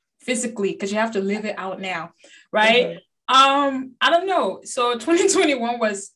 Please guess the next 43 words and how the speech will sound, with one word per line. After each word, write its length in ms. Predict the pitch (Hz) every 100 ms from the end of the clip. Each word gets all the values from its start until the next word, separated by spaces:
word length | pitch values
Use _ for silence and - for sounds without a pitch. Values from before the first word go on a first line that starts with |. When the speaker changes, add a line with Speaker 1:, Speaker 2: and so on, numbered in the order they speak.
| -
Speaker 1:
interesting 580 | 320 320 320 311 302 240
because, 460 | 214 226 208 202 _ _ -
you 80 | 220
know, 60 |
I 100 | 208 196
got 240 | 214 208
this 220 | 185 185
job. 580 | - 294 294 285 285 277
It 140 | 202 190
was 340 | 170 - - -
cool, 600 | 285 302 285 285 277 277 - _ -
relaxing 720 | 208 202 233 262 - 269 233
job. 300 | 208 208 -
Everything 320 | 226 226 226
was 200 | 220 208
going 360 | 196 214 233 226
cool. 200 | 240 220
I 60 |
had 200 | 202 214
a 60 | 202
great 520 | 190 202 220 - 185
boss. 460 | 185 180 196 220 220 _ _ _ -
Everything, 360 | 254 254 247
I 80 | 208
could 140 | 196 196
work 220 | 226 233
from 180 | 226 202
home. 160 | 202
I 60 | 185
was 140 | 180
doing 160 | 214 226
most 200 | 208 208
of 80 | 202
my 140 | 180
work 200 | 180 190
from 200 | - 170
home. 500 | 180 240 240 240 226 - - _ _ -
And 260 | 214 226
<laughs> 160 | 247 240
then, 400 | 277 294 294 302 - - - -
I 120 | - 277
don't 140 | 320
know, 640 | 311 277 247 226 226 226